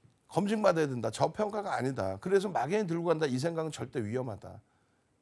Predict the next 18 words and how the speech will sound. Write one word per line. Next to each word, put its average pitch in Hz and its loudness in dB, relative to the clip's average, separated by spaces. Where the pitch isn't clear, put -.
그렇다면 240 0
기술적으로 202 -4
봐야 165 2
되는데 151 -2
그냥 180 -2
막연히 147 2
들어간 151 0
게 143 0
아니라 135 0
메이저의 165 4
수급 208 -2
그리고 156 2
거래 135 4
대금이었잖아요. 107 -2
그러면 214 0
거래 190 4
대금이 190 2
유지되느냐, 131 -2